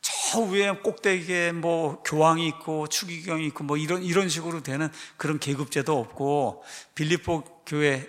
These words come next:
에베소 교회, 모든 교회가 다 자율적이고 자치적으로 모인 그런 교회니까 이렇게 모여서 회중 정치를 해야 되는 거다. 그 다음에 정교 분리, 교회와 국가가 분리가 돼야 된다. 어떻게 국왕이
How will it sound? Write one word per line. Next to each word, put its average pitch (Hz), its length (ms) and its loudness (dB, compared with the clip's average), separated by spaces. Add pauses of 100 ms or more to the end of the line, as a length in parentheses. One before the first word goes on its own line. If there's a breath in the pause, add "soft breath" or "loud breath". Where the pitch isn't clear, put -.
(100)
에베소 151 420 0
교회, 151 120 -2
모든 151 360 0
교회가 147 360 0
다 147 200 2 (260 loud breath)
자율적이고 147 720 -2
자치적으로 147 640 -2
모인 131 260 0
그런 131 220 -4
교회니까 131 880 -2 (240 loud breath)
이렇게 156 240 0
모여서 143 480 0
회중 143 240 6
정치를 127 460 0 (320 loud breath)
해야 160 140 -2
되는 135 260 -2
거다. 117 640 -10 (240)
그 - 80 -12
다음에 139 280 2
정교 131 380 0
분리, 120 380 -8 (440 loud breath)
교회와 156 280 4
국가가 139 420 -2
분리가 139 460 -2
돼야 127 180 -2
된다. 123 260 -4
어떻게 220 280 0
국왕이 165 720 2